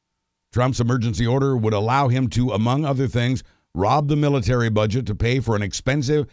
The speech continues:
and ineffective construction job. Today, we find out what happens. A lawsuit recently forced the Trump administration to reunite twenty-seven hundred children with their families after the shocking separations of last spring.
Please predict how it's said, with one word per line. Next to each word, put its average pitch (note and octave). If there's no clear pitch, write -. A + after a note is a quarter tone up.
and A2
ineffective C3
construction A2+
job. C#2+
Today, G#2
we B2+
find A2+
out G2+
what F#2+
happens. C2+
A -
lawsuit C#3+
recently B2+
forced C3+
the A2
Trump D3
administration A#2+
to B2
reunite C#3
twenty-seven D#3
hundred A#2
children A#2+
with G#2+
their G#2+
families A#2
after A2+
the G#2+
shocking A2+
separations G#2
of F2
last F2+
spring. G#2